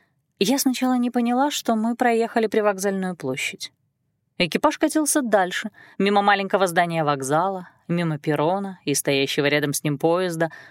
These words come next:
большого, чёрного и пыхтящего, как сказочный смоляной дракон. "Кейт, я думала, мы едем на вокзал". Он покачал головой. "Поезд —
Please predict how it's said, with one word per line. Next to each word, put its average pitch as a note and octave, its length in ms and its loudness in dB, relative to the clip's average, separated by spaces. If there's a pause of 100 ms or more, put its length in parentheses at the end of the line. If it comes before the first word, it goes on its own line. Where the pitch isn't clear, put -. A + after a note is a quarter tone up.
большого, D#3+ 680 0
чёрного D#3 580 0
и C3+ 80 0
пыхтящего, - 840 -4
как D3+ 200 0
сказочный C#3+ 640 0
смоляной C#3+ 440 0
дракон. C#3 520 0 (1500)
"Кейт, G#3+ 460 -2 (100)
я G3+ 360 2
думала, G3 300 -2
мы G3+ 120 -2
едем F#3+ 460 -4
на F#3 80 -2
вокзал". F#3 600 0 (480)
Он G#3+ 180 2
покачал B3+ 420 0
головой. G#3+ 520 0 (640)
"Поезд — D3+ 580 0